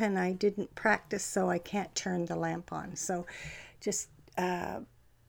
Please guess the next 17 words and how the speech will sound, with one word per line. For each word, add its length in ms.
there 340
we 160
go. 580
I'll 300
just 340
speak 420
from 200
here. 200
So 160
thank 320
you 60
for 140
coming 420
and 240
happy 800
Thanksgiving 840
weekend. 720